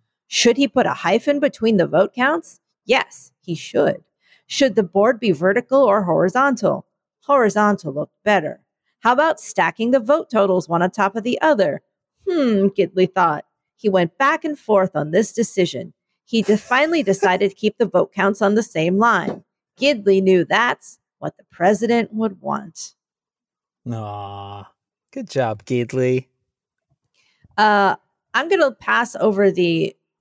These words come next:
Speaker 1: Giuliani stuff because, um, Giuliani is, uh, like, here's a little pa-, passage from chapter,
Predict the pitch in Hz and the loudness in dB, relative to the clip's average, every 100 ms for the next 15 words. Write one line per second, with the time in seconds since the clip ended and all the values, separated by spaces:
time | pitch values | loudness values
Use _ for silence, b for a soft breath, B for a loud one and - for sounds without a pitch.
0 | _ 233 202 196 190 185 185 190 165 - | _ 0 4 4 2 0 -2 -2 -2 -2
1 | 202 240 220 220 214 208 202 190 _ _ | -2 0 0 0 2 2 -2 -6 _ _
2 | _ _ _ _ _ _ _ _ _ _ | _ _ _ _ _ _ _ _ _ _
3 | _ _ _ 311 370 359 269 240 220 202 | _ _ _ 0 2 4 2 2 2 2
4 | 190 - _ _ _ _ 220 196 190 180 | 0 -6 _ _ _ _ 2 4 2 0
5 | 185 175 160 165 170 _ _ _ _ _ | 0 2 4 0 -2 _ _ _ _ _
6 | 240 240 262 320 247 208 190 180 180 180 | -6 -6 -2 0 2 2 2 2 0 -2
7 | 185 - 196 180 202 196 - 175 160 160 | -4 -6 -2 -2 -2 -4 -2 -2 0 -2
8 | 175 - _ _ _ - 208 196 - 180 | -6 -8 _ _ _ -2 0 0 -2 0
9 | 175 165 160 160 165 | 4 4 4 2 -2